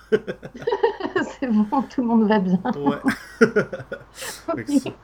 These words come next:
Speaker 2: mais ça, puis je, je tiens à m'excuser là, en même temps, là, j'aime pas, euh, l'idée de te dire, « Ah, je vais, je vais être là telle journée, puis pas là », mais ça a comme été plus, euh,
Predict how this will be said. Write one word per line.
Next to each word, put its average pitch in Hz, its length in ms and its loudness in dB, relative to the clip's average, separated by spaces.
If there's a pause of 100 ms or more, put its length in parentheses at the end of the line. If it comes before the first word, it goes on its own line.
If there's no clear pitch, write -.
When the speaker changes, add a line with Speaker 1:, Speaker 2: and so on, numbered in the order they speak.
(280)
Speaker 2:
mais 113 80 -6
ça, 180 200 -2
puis 123 180 -4
je, 98 100 -10
je 104 260 -10
tiens 117 120 -6
à - 20 -6
m'excuser 113 380 -8
là, 135 80 -4
en 113 40 -6
même 104 160 -8
temps, 135 180 -8
là, 127 120 -6
j'aime 104 220 -10
pas, 123 160 -12
euh, 98 420 -6
l'idée 101 220 -8
de 110 160 0
te 101 160 -14
dire, « 110 260 -6
Ah, 117 80 -4
je 107 120 -12
vais, 104 260 -4
je 101 80 -10
vais 107 80 -6
être - 80 -12
là 120 80 -4
telle 117 180 -8
journée, 120 480 -6
puis 110 140 -14
pas 107 220 -8
là », 123 200 -6
mais 123 80 -10
ça 104 140 -10
a 95 40 -10
comme 104 200 -12
été 98 160 -14
plus, 104 340 -12
euh, 92 180 -10